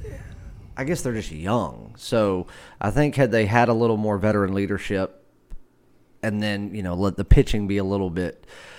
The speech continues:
and I don't even wanna say that their pitching's bad. I think that it, it lacks,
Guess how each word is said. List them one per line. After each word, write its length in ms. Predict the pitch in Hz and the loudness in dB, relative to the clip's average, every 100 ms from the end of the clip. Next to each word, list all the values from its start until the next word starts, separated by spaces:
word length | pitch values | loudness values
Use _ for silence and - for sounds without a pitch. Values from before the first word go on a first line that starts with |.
| - - - _ _ _ | -20 -20 -20 _ _ _
and 160 | - 160 | -2 2
I 60 | |
don't 140 | 208 226 | 4 4
even 100 | 160 | 6
wanna 160 | 143 | 4
say 180 | 123 143 | 4 2
that 80 | 127 | 2
their 160 | 113 110 | -2 -2
pitching's 460 | 143 135 107 90 | 0 0 -2 -6
bad. 400 | 73 120 135 98 | 0 4 6 4
I 140 | 90 101 | 2 -2
think 320 | 123 113 - | -2 -2 -2
that 120 | 107 | -2
it, 200 | 98 - | -2 -4
it 220 | - 98 85 | -6 -6 -2
lacks, 640 | 90 107 107 - - | 2 4 4 2 -6